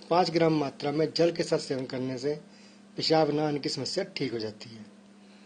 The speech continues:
तो दोस्तों, ये थे कुछ घरेलू उपाय, जिनकी सहायता से आप इस समस्या से छुटकारा पा सकते हैं। आगे भी हम आपके लिए ऐसी स्वास्थ्यवर्धक जानकारियाँ लेकर आते रहेंगे। इसके लिए हमारा चैनल सब्सक्राइब कीजिए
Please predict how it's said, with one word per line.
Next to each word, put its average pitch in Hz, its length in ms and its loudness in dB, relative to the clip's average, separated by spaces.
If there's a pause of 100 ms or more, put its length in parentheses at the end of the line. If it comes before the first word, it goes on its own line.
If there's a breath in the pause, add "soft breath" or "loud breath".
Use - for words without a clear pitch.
(480 loud breath)
तो 170 80 10
दोस्तों, 170 280 8
ये 185 180 8
थे 208 100 4
कुछ 190 140 0
घरेलू 151 340 6
उपाय, 156 260 6
जिनकी 180 320 4
सहायता 127 360 -2
से 110 160 -10 (720)
आप 151 160 4
इस 160 160 4
समस्या 147 300 0
से - 60 -4
छुटकारा 156 320 0
पा 165 180 0
सकते - 340 -8
हैं। 113 140 -12 (720 loud breath)
आगे 160 240 8
भी 208 140 8
हम 202 120 6
आपके 170 240 4
लिए 170 100 10
ऐसी 156 120 2
स्वास्थ्यवर्धक 185 580 2
जानकारियाँ 147 460 4
लेकर 135 220 0
आते 139 240 2
रहेंगे। 160 340 4
इसके 156 220 0
लिए 156 120 2
हमारा 127 320 -2
चैनल 135 280 -2
सब्सक्राइब 170 420 0
कीजिए 185 300 -4